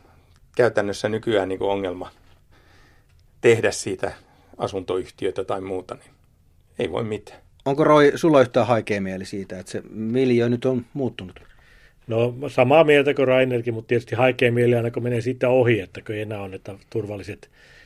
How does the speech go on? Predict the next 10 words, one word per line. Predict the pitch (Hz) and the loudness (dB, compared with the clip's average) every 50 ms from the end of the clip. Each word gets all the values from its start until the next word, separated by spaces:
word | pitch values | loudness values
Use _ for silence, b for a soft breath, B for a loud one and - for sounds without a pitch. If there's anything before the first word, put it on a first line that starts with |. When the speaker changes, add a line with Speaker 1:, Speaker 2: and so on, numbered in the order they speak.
| b b b b b _ - | b b b b b _ -6
Speaker 3:
rappuset | 120 120 117 120 _ - 107 107 110 - - | -4 -4 -4 -4 _ -4 -2 -2 -2 -2 0
näy | 120 117 117 110 | 2 2 2 2
siinä, | - - 117 113 107 107 104 | 2 0 -2 -2 -2 -4 -6
eikä | 101 98 95 104 | -8 -8 -8 -10
se, | 98 - 110 101 101 - - 120 113 123 135 127 139 135 131 - _ _ | -10 -10 -12 -14 -14 -16 -18 -14 -14 -14 -12 -10 -10 -12 -12 -14 _ _
kun | - 127 | -8 -6
tulee | 120 131 123 123 123 120 117 127 123 | -2 0 2 4 4 4 4 2 0
esimerkiksi | 117 110 131 160 165 - - | -4 -4 -2 -4 -2 2 4
Hollihasta, | 143 135 135 135 123 131 127 120 123 - 123 | 4 6 6 6 6 6 4 2 2 -2 -2
niin | 120 120 120 117 | -2 -2 -2 -4